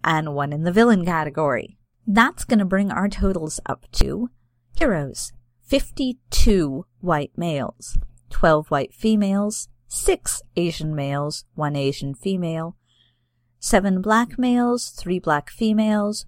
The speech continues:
one Maori male, one Hispanic male, and a Native American male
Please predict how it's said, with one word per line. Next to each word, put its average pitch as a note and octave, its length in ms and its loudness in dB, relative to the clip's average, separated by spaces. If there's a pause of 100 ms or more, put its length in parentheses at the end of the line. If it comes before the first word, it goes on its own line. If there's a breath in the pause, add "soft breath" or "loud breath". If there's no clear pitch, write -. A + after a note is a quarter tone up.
one C#4+ 240 -2
Maori A3 420 4
male, G#3+ 460 0
one G#3 160 2
Hispanic E3+ 640 -4
male, D#3 380 -8 (720)
and A#3 100 4
a A3+ 60 6
Native G#3+ 280 4
American F3+ 640 0
male C#3 300 -2